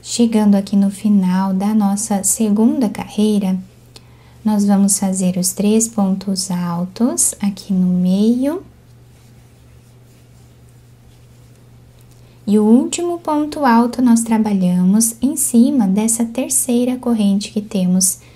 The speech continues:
de base. Ficando novamente com os dois lados iguais. Então, nós vamos seguir repetindo somente esta carreira por toda a nossa peça.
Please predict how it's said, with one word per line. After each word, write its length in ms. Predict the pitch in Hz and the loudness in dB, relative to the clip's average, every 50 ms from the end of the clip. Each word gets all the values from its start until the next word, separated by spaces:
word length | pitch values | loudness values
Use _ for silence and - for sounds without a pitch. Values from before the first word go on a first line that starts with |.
| - - - - - | -20 -20 -16 -8 -2
de 140 | 220 233 214 | 2 4 4
base. 460 | 196 - - - - - - - - - - - - - - _ - - - - - - - - - - - - - - - - - - - - - - - - - - - - - - - - - - - - - - - - - - - - - - - - - - - - - - - - - - - | 4 2 -2 -6 -8 -8 -8 -10 -12 -20 -20 -20 -20 -20 -20 _ -20 -20 -20 -20 -20 -20 -20 -20 -20 -20 -20 -20 -20 -20 -20 -20 -20 -20 -20 -20 -20 -20 -20 -20 -20 -20 -20 -20 -20 -20 -20 -20 -20 -20 -20 -20 -20 -20 -20 -20 -20 -20 -20 -20 -20 -20 -20 -20 -20 -20 -20 -20 -20 -20 -20 -20 -20 -20 -20
Ficando 560 | - - 233 226 226 - 190 185 185 190 202 | -14 -10 -10 -8 -4 -2 -2 0 2 2 2
novamente 680 | 208 196 190 180 180 196 220 240 226 202 196 214 226 226 | 2 2 2 2 0 0 2 2 4 4 4 2 0 -2
com 160 | - - 247 262 | -2 -2 0 2
os 160 | 254 254 214 | 2 2 2
dois 320 | 190 196 196 208 220 226 | 2 0 2 0 0 0
lados 480 | 226 202 185 175 180 185 208 214 220 233 | 0 0 0 0 0 0 0 2 2 2
iguais. 640 | 262 339 269 214 170 - - - - - - - - - - - 233 - - - - - - | 0 0 0 -2 -2 -2 -4 -4 -4 -4 -4 -6 -16 -20 -18 -18 -16 -16 -18 -20 -20 -16 -14
Então, 580 | 311 311 - - - 277 285 285 262 185 185 190 | -12 -12 -12 -8 -4 -2 0 2 2 0 0 2
nós 240 | 208 233 240 226 202 | 2 2 2 4 4
vamos 260 | 202 196 190 190 196 | 2 2 2 0 -2
seguir 400 | - - 180 180 180 208 220 220 | -4 -4 -4 -4 0 2 2 2
repetindo 840 | 208 202 196 - - 190 185 190 - - 247 240 233 202 185 180 185 - - - - | 2 0 -6 -4 -4 -4 -2 -2 0 2 4 4 4 4 4 2 0 -4 -12 -20 -12
somente 640 | - - - 262 254 262 262 277 349 403 - - 359 | -8 -4 0 0 2 2 2 0 0 -2 -6 -6 -6
esta 460 | 311 269 226 208 220 233 - - 277 | -4 -2 -2 0 0 -2 -4 -6 -8
carreira 680 | 269 - 254 254 233 208 180 175 170 175 180 208 - - - - - - - - - | -8 -4 -4 -2 0 2 2 2 0 0 0 0 0 -2 -4 -12 -20 -20 -20 -12 -6
por 160 | - 311 311 | -6 -6 -6
toda 360 | - - - 208 190 180 190 | -4 -2 0 2 2 2 2
a 40 | 190 | 0
nossa 320 | 190 196 196 - - - 302 | 0 0 0 -2 -2 -2 -4
peça. 520 | - - 269 214 - - - - - - | -4 -2 0 0 2 2 0 0 0 -4